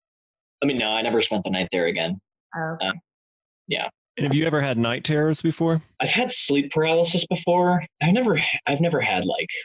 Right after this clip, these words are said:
Speaker 2: Can you explain your sleep paralysis? We've talked about it before on episodes, but it almost feels like everyone experiences it a little bit different.
Speaker 1: Yeah, um, yeah, I had, like, one really bad bout of it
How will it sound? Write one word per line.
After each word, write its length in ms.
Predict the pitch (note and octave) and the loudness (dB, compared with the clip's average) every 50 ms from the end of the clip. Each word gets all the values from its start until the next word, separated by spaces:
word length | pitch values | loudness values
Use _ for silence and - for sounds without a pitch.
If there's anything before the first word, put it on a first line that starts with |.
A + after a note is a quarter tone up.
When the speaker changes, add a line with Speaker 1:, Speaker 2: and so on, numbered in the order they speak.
| _ _ _ - | _ _ _ -6
Speaker 2:
Can 80 | A#3+ | -2
you 80 | A#3+ A#3+ | 0 0
explain 460 | B3 A#3+ A#3+ - - G#3 G#3 G#3 G#3 | 0 -2 -4 -4 -2 -2 0 0 2
your 160 | G#3+ G#3+ G#3 | 2 2 2
sleep 300 | G#3 G#3 - G3 F3+ F3+ G#3 | 0 0 0 0 0 0 0
paralysis? 760 | A3+ A#3 A3+ A#3 B3 C4 A3+ - C#4+ D4 C#4+ D4 - - - - - _ _ - | 0 2 2 2 0 0 2 2 2 2 0 -2 -6 -10 -14 -18 -20 _ _ -2
We've 160 | A3 B3 A3+ | 0 0 2
talked 220 | B3+ C#4+ B3+ C#4+ D4 | 0 0 0 0 0
about 260 | D#4 D#4+ D#4 C#4+ A#3 | 0 0 0 0 2
it 60 | G#3+ | 0
before 220 | A3 G#3+ - G#3+ G#3 | 0 2 2 2 2
on 120 | G#3 G3+ | 2 2
episodes, 540 | F3 D#3+ F#3 - A3 G#3 G#3 F3+ F3+ F3+ F3 | 0 0 0 0 0 2 2 0 0 0 0
but 120 | F3+ F#3 F3+ | 0 0 0
it 140 | E3+ D3 - | 0 0 0
almost 340 | B2 F#3+ G3 G#3 A3 G#3+ | 0 0 0 0 0 0
feels 240 | - G#3+ F#3+ F#3+ F#3+ | 0 0 2 2 2
like 180 | F#3 E3+ E3+ - | 0 -2 -2 -2
everyone 480 | - - E3+ E3+ F3+ F3 E3+ E3 E3 E3 | -2 -4 -2 0 0 0 0 0 0 -2
experiences 880 | E3 D#3+ - - - - E3+ E3 D#3+ E3 E3+ E3+ E3 - E3+ E3 D#3+ | -2 -4 -8 -8 -4 -2 -2 0 0 0 0 -2 -2 -2 -4 -2 -2
it 160 | E3 D3+ D3 - - | -2 -2 -2 -2 -2
a 100 | E3 F3 | -2 -2
little 180 | E3+ E3+ E3+ D#3+ | 0 0 2 2
bit 160 | D#3+ C#3+ - | 2 0 0
different. 480 | - D3 D3+ - C#3+ C#3+ - - - - _ - - _ _ _ _ _ _ _ _ _ _ _ _ - | -2 -4 -2 -2 -2 -2 -2 -4 -6 -10 _ -20 -20 _ _ _ _ _ _ _ _ _ _ _ _ -2
Speaker 1:
Yeah, 480 | D#3+ D#3+ G3 G#3+ A3 G3 D#3+ B2+ A#2 - | 0 2 4 4 4 2 2 0 0 0
um, 580 | - C3+ C#3 D3 D3 D3+ D#3 D3+ D3+ D3 C#3+ D3 - _ _ _ _ _ _ _ _ _ _ _ - | 0 0 2 2 2 2 2 2 2 2 0 -2 -4 _ _ _ _ _ _ _ _ _ _ _ -4
yeah, 200 | C#3 D#3 D3+ D#3 | -2 -2 0 0
I 20 | F3+ | 0
had, 120 | A3 B3+ | 0 0
like, 160 | C#4 B3 F3+ C3 | 0 0 0 0
one 260 | A2 A2+ A#2 A#2 A#2 | 0 0 2 2 2
really 240 | A2+ A2+ G#2+ G#2+ F#2+ | 2 4 4 2 2
bad 300 | - G2+ G#2 G#2 G2+ G2+ | 0 0 0 0 0 0
bout 200 | G2+ G2+ G2+ G2+ | 0 0 0 0
of 100 | G2+ F#2+ | 2 2
it 180 | G#2+ G#2+ G#2 | 2 2 2